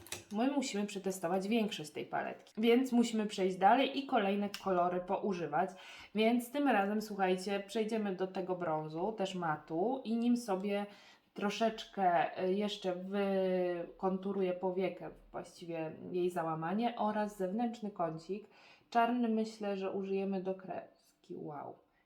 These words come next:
Jaki to jest pigment. I słuchajcie, zobaczcie, mm, tak jak Wam powiedziałam, że ten beżowy się trochę sypał, to o dziwo te ciemniejsze kolory praktycznie w ogóle nie robią osypu i to jest super.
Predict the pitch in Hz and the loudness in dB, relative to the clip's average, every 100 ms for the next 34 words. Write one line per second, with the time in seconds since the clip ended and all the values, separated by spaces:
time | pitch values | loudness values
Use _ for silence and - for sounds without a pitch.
0 | _ - 190 190 180 165 160 - 160 - | _ -6 -4 -2 -6 -6 -8 -10 -12 -10
1 | - - - - - - 196 190 190 185 | -12 -14 -18 -20 -20 -14 -4 -4 -2 -6
2 | 180 180 170 - 170 196 - 185 170 160 | -2 -4 -4 -6 -4 -4 -4 -6 -6 -6
3 | 147 - 214 202 190 190 185 180 190 185 | -8 -6 -4 -2 -2 -4 -2 -2 0 0
4 | 180 185 220 233 208 202 190 185 - 202 | -2 -4 0 0 0 -4 -6 -8 -10 -10
5 | 185 - - - - - - _ - 196 | -10 -12 -8 -6 -8 -12 -20 _ -4 2
6 | 185 180 269 185 - - 175 175 - 202 | 2 2 0 0 -4 0 2 2 0 -2
7 | 214 240 233 180 175 165 175 - 180 - | 2 2 2 -4 -4 -2 -2 -4 -8 -8
8 | - 185 185 180 170 170 170 165 - - | -6 -4 -4 -4 -4 -4 -6 -6 -6 -8
9 | 175 - - 190 180 170 160 160 - _ | -12 -10 -10 -10 -4 -2 -2 -4 -10 _
10 | _ _ _ - 165 - - | _ _ _ -16 -16 -14 -12